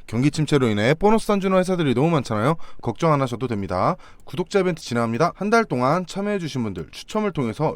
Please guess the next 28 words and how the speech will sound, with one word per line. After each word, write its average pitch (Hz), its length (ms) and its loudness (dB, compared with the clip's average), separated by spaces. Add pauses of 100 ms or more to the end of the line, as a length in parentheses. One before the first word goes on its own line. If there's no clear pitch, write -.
(100)
열 101 180 -4
분에게 117 640 -4
솔라나 214 340 0
코인 170 240 -2
하나씩 165 300 -4
드리려고 104 420 -2
해요. 110 300 -2
업비트 151 380 -4
기준으로 113 580 -2
이십오만 113 480 -4
원 123 80 -2
상당이죠. 123 680 -2 (340)
참여 208 300 0
방법 170 400 0
어렵지 95 380 -6
않습니다. 104 460 -2
공일공 165 520 0 (180)
삼공오사 180 920 0
사사사삼, 120 760 0
위에 135 260 4
보이시는 127 540 8
이 104 120 -2
번호로 107 500 4 (160)
오늘 107 160 -2
함께 175 240 0
하시는 170 460 0
완체인의 104 800 4 (800)
완체인이라고 135 840 2